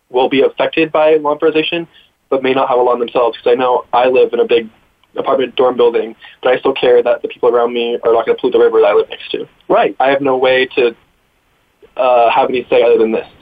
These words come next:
Speaker 1: other
Speaker 2: Right.
Speaker 1: than doing my part in this way.
Speaker 2: Right. You, you don't have a lawn to fertilize or
Speaker 1: No.
Speaker 2: not fertilize, but you don't wanna see dead menhaden and dead
Speaker 1: Absolutely.
Speaker 2: striped bass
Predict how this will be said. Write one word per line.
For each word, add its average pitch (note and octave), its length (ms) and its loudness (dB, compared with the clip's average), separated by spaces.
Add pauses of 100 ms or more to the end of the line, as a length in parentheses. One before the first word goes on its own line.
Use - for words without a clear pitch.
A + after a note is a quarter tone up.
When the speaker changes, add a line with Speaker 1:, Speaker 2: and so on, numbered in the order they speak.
Speaker 1:
other - 140 2
Speaker 2:
Right. C3+ 120 0
Speaker 1:
than G#2+ 100 -12 (160)
doing B2 120 -4
my A2+ 100 -4
part A2+ 240 -4
in A#2 60 -14
this A2+ 160 -10
way. - 160 -8 (140)
Speaker 2:
Right. A#2 260 0
You, B2+ 260 -4
you C#3+ 300 0 (140)
don't C3 140 -2
have C3+ 100 -2
a C3 40 0
lawn C3 360 -2
to B2+ 240 -8
fertilize C3 360 2
or B2 60 0
Speaker 1:
No. A#2 60 -2
Speaker 2:
not D3+ 240 -2
fertilize, A2+ 500 -4 (500)
but B2 140 -8
you C#3 100 -2
don't D3+ 180 2
wanna C#3 300 0
see B2+ 280 -4
dead C3 240 -2
menhaden C3 640 -2
and A2+ 140 -10
dead B2+ 160 0
Speaker 1:
Absolutely. A#2 240 -2
Speaker 2:
striped C3 200 -2
bass B2+ 340 2